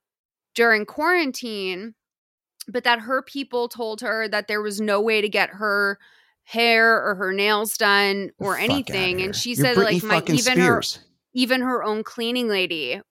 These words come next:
Speaker 1: was, like, coming to the house with new manicures, and Britney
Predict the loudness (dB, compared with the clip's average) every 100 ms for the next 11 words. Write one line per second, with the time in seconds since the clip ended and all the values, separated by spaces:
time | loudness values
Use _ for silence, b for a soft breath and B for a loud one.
0 | -6 -4 0 -2 -2 -2 0 -2 -4 -4
1 | 2 4 4 2 -4 -4 -4 0 0 2
2 | 2 0 -4 -2 -2 -2 -6 -10 -6 0
3 | 0 0 -4 0 0 2 0 0 -2 -6